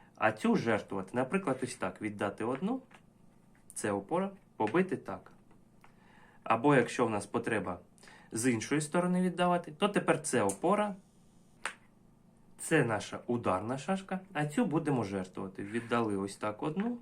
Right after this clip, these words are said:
побили одну. Все дивлячись від ситуації, його дуже легко модифікувати. Розглянемо декілька прикладів комбінації. Ось саме проста.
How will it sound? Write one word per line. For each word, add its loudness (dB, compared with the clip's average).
побили 2
одну. -2
Все 2
дивлячись -2
від 0
ситуації, -2
його 0
дуже -4
легко -2
модифікувати. -4
Розглянемо 4
декілька 0
прикладів -4
комбінації. -2
Ось 4
саме 6
проста. -4